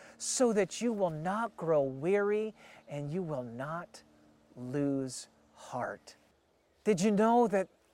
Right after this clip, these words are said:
you have an enemy who wants your heart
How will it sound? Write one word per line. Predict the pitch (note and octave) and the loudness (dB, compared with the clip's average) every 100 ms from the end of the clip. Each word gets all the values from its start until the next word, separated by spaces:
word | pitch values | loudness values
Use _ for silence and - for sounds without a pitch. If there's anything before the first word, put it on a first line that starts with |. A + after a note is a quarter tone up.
| _ _ _ _ _ - G#3+ - G#3 | _ _ _ _ _ -20 -20 -18 -8
you | E3+ A3+ | 0 2
have | B3+ | 4
an | G#3 | 2
enemy | F#3+ G#3 A3 A3 | 2 2 2 0
who | - | -2
wants | F#3+ D#3 G3 A3+ - F3+ | -6 -4 -6 -6 -8 -10
your | D3+ F3 G3 G3 | -2 2 4 2
heart | - F3+ E3 B2+ - | 0 -2 -2 -2 -10